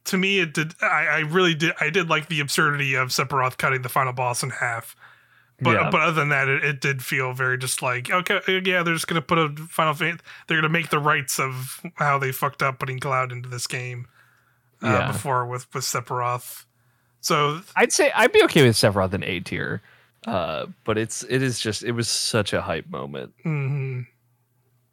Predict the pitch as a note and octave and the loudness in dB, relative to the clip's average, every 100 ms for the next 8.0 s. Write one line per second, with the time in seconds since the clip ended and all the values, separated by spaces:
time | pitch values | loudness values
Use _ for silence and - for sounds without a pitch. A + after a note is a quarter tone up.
0 | _ _ _ _ - D#3 C#3+ C3+ A2 G2 | _ _ _ _ -4 0 2 2 2 -2
1 | G2 - G2 F#2 - - - G#2 - - | -4 -4 -6 -8 -14 -16 -12 -10 -8 -10
2 | _ B2+ A2+ A2 G#2 G2+ G2+ G2 G2 G#2 | _ -4 0 0 0 -2 -4 -4 -4 -4
3 | G#2 - G#2+ F#2 G2 G#2 A2 G2+ G#2 F#2 | -4 -2 -2 -2 -2 -4 -6 -4 -4 -2
4 | F#2+ - B2+ C3 C3 B2 B2 - - B2 | -2 0 2 2 2 0 0 0 0 4
5 | A#2+ A2 - - _ _ B2 A2 B2 - | 4 2 -2 -6 _ _ -2 0 0 2
6 | B2+ - A#2 - G#2+ G#2+ A2 C4 G#2+ - | 0 2 0 0 0 0 0 -2 -2 0
7 | G#2+ A2 A2+ G#2 F#2 G#2 G#2 - - | -2 -2 0 0 0 0 -2 -2 -4